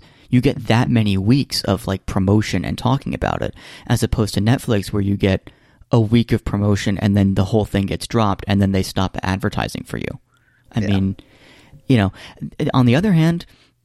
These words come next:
Speaker 1: Netflix greenlights a lot of things. <laughs>
Speaker 2: Yeah,
Speaker 1: So it's
Speaker 2: everything.
Speaker 1: like, you know, and pe-, and people say, like, they're good to work with, like, they're wi-, they're willing to spend money, the budgets are good, the executives are easy to get along with,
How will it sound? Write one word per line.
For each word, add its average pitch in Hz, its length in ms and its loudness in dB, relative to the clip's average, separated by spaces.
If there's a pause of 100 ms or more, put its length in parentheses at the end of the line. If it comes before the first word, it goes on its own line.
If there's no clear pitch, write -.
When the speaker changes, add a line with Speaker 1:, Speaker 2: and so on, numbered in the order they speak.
(140)
Speaker 1:
Netflix 135 440 -2
greenlights 139 520 2
a 107 60 2
lot 107 380 2
of 110 80 0
things. - 500 -4
<laughs> - 60 4 (1000)
Speaker 2:
Yeah, 71 200 -4
Speaker 1:
So 131 120 4
it's - 160 -2
Speaker 2:
everything. 120 340 2
Speaker 1:
like, - 60 -10 (320)
you 143 160 2
know, 117 160 2
and 127 180 2
pe-, 139 180 2
and 123 200 2
people 214 240 2
say, 233 220 0
like, 190 280 -2
they're 143 140 2
good 123 220 0
to 165 100 4
work 151 280 2
with, 170 280 0
like, 123 280 -2
they're 117 120 2
wi-, 104 240 -2
they're 110 160 2
willing 101 280 4
to 131 40 4
spend 139 280 0
money, 135 260 4
the 110 100 0
budgets 107 420 -2
are 127 60 2
good, 123 300 2
the 98 100 -2
executives 101 640 -2
are 117 80 4
easy 113 180 2
to 117 80 2
get 120 140 2
along 113 320 2
with, 110 260 0